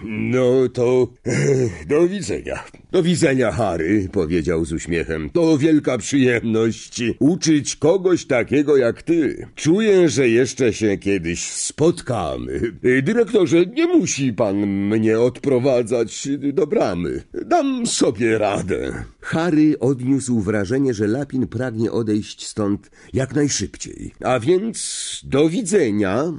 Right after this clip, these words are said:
Remusie”, powiedział spokojnie Dumbledore. Lapin uniósł nieco zbiornik na druzgotki, żeby móc uścisnąć dłoń Dumbledorowi, a potem kiwnął głową Haremu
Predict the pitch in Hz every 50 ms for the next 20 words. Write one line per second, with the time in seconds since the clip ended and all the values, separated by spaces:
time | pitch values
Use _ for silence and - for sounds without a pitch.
0 | - - _ _ - 131 82 110 120 123 123 113 98 78 65 55 - - - -
1 | 60 78 98 - - - - 82 95 90 117 107 104 - - - 92 76 - 82
2 | 78 71 76 80 82 82 64 - 55 50 50 50 52 53 - - 50 50 50 -
3 | - - - _ _ - 143 185 196 185 - 143 165 165 165 156 151 139 123 117
4 | 110 107 104 - - 101 90 90 92 101 101 95 - - 95 92 - 69 71 65
5 | 78 107 113 104 104 101 95 98 101 90 - 92 110 110 95 - 117 120 92 87
6 | 82 156 165 165 - - 131 107 90 123 104 110 110 117 120 117 - - 107 123
7 | - - - - 107 - - - 90 92 90 85 78 78 73 90 95 95 87 95
8 | 101 101 87 107 107 101 104 117 117 113 135 131 101 76 62 58 - - 107 -
9 | - - - 160 170 165 151 131 - - 139 120 98 117 113 101 82 67 98 113
10 | 110 85 101 92 80 69 87 82 120 139 143 135 139 139